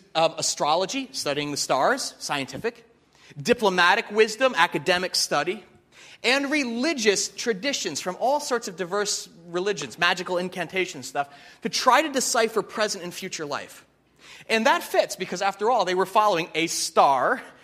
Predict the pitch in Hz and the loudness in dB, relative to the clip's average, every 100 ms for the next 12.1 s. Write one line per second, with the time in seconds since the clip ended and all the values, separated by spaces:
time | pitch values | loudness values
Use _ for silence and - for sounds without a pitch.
0 | - - 175 - 220 - 196 180 190 165 | -20 -4 -4 2 2 4 4 6 6 4
1 | - 170 170 - - 196 208 202 - 202 | 2 -2 -4 -4 -2 -2 -2 -4 -4 0
2 | 180 160 139 117 185 - _ _ _ - | 2 0 -2 -8 -10 -14 _ _ _ -20
3 | - 226 226 262 240 - 349 277 269 - | 0 0 2 -2 -2 0 0 2 0 4
4 | 269 233 220 - - 170 277 294 277 262 | 4 4 2 -14 -6 2 2 2 -2 -2
5 | 240 320 330 262 240 - 277 285 - 147 | 0 0 2 2 2 2 2 2 0 -2
6 | - 202 208 285 320 233 220 247 - 214 | 0 -2 4 6 6 6 4 4 0 0
7 | 196 220 - 240 254 - 185 170 151 - | 2 0 0 -4 -4 -4 -4 -4 -6 -4
8 | 240 - - - - - 175 170 - 269 | -4 -6 -14 -20 -4 4 4 4 2 2
9 | 240 - 190 180 175 180 175 170 170 170 | 2 0 0 2 0 -2 -2 -2 -2 0
10 | 233 226 240 208 180 175 220 190 165 - | 4 4 4 2 0 4 6 6 4 -4
11 | - - 226 262 247 208 170 180 185 185 | -16 2 4 4 4 2 2 -2 -2 -2
12 | 180 | -4